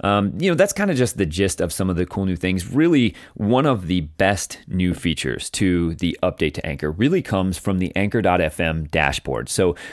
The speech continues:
when you go to anchor dot F M from a P C or an iPad, when you go through basically a web browser, um, there used to not be a whole lot of information that was available there. It was pretty much just giving you,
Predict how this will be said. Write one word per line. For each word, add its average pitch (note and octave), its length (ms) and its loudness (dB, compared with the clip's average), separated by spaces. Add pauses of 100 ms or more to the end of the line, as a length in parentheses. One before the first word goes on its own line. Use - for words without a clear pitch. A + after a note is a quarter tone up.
when A2 100 2
you A#2 80 4
go C#3 160 4
to - 180 2
anchor G#2 200 2
dot F2 160 4
F D#2+ 120 -4
M E2+ 200 0
from E2 400 -2 (260)
a F2 180 0
P F#2 220 -2
C F#2 420 2
or D#2+ 380 0
an D2+ 60 0
iPad, F2 440 2
when F#2+ 100 0
you F2+ 60 0
go G#2 200 2
through F#2 380 0 (220)
basically G2 300 0
a D#2 80 2
web E2 220 0
browser, G#1 440 -4 (380)
um, F#2+ 380 2 (100)
there A#2+ 260 0
used E3+ 220 0
to - 80 -2
not C3 580 0
be A2 380 4
a F#2 80 4
whole A2+ 420 2
lot F2 360 4
of E2 480 2
information F2+ 540 0
that D#2 100 -2
was D#2+ 100 -2
available D2 480 -2
there. - 400 -6
It G2 180 -2
was F#2 540 -2 (380)
pretty E3+ 200 0
much G#2 280 0
just - 220 -2
giving F#2 260 0
you, E2+ 300 0